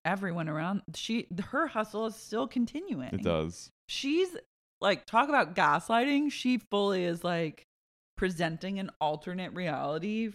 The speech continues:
Speaker 1: from the actual reality that's going on. I
Speaker 2: Um,
Speaker 1: love about Tom, he lets me be myself.
Speaker 2: If there's one thing I love about Tom is that he lets me be myself. Remember,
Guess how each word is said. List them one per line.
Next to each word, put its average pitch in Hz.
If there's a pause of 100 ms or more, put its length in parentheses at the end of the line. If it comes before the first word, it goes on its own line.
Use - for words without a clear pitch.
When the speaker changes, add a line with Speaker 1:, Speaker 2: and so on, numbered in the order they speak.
Speaker 1:
from 165
the 165 (140)
actual 160
reality 117
that's 107
going 90
on. - (680)
I 120
Speaker 2:
Um, 107
Speaker 1:
love 226
about 240
Tom, 226
he 214
lets 185
me 208
be 180
myself. 175
Speaker 2:
If -
there's 110
one 151
thing 131
I 110
love 113
about 110
Tom 139
is 107
that 113
he 117
lets 143
me 160
be 165
myself. 165
Remember, 160